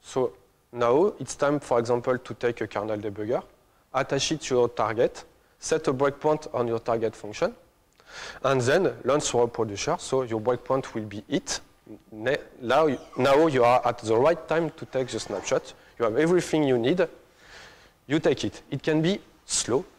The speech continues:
uh, obviously, uh, because you need to copy all the memory. So it can be, uh, four gigabyte, eight gigabyte, uh, sixteen gigabytes. The good thing,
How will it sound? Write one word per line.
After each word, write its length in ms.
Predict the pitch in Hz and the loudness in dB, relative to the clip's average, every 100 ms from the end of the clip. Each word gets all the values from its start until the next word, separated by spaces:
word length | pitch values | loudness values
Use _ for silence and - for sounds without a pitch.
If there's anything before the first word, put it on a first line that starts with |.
| _ _ _ _ | _ _ _ _
uh, 200 | 120 120 127 | 2 2 2
obviously, 640 | 139 135 139 - 151 175 - | 2 2 2 2 2 2 2
uh, 420 | 120 117 117 117 | 4 6 6 4
because 440 | 113 117 156 175 | 0 -2 0 2
you 60 | 127 | 2
need 160 | 151 - | 0 -2
to 80 | |
copy 340 | 135 135 - 143 | -2 -2 -2 -4
all 140 | 147 | -2
the 160 | 143 139 | 0 2
memory. 360 | 139 131 113 | 2 2 0
So 200 | 107 - | -2 -4
it 160 | 117 - | -4 -4
can 220 | 110 107 | -4 -4
be, 240 | 107 127 131 | -6 -4 -4
uh, 260 | - 104 | -4 -8
four 320 | 104 - 127 | -6 -2 0
gigabyte, 680 | 131 127 117 117 120 131 - - | 2 0 0 2 2 2 0 -2
eight 220 | 127 120 | -2 -4
gigabyte, 680 | 120 117 110 110 120 135 - | -6 -2 0 2 2 0 -4
uh, 100 | 101 | -8
sixteen 460 | - 135 - 135 | -6 -8 -6 -8
gigabytes. 640 | 123 117 107 113 156 - - _ _ _ _ - - - - - - - - | -6 -2 0 0 -2 -6 -20 _ _ _ _ -20 -20 -20 -18 -14 -14 -16 -8
The 140 | 123 135 | 0 2
good 180 | 180 | 2
thing, 260 | - 196 196 | 2 0 -2